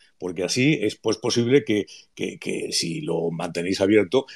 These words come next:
pues, se pueden escuchar, pues, alguien que te avisa: "Hola, ya está la merienda", o "Que viene no sé quién", que es lo que suele pasar. No es un programa de radio, en consecuencia, es un espacio absolutamente abierto y donde cualquier cosa que ocurra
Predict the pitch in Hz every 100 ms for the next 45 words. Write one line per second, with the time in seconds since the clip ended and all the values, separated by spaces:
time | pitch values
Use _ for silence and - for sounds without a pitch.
0 | - - 98 90 87 107 110 107 120 113
1 | 110 107 104 104 104 98 98 95 - -
2 | 143 160 143 156 - 151 151 147 151 175
3 | 156 110 98 - - - 104 110 120 147
4 | 151 143 127 107 156 110 85 107 107 104
5 | 101 95 98 87 82 85 - - - -
6 | - 143 180 190 165 127 120 143 160 123
7 | 110 123 127 104 120 _ _ - 87 139
8 | 131 113 117 107 110 113 117 _ - 107
9 | 127 123 110 - 110 127 131 107 92 -
10 | 110 117 120 117 113 107 110 92 127 110
11 | 107 101 92 98 92 127 127 120 110 107
12 | 92 123 107 117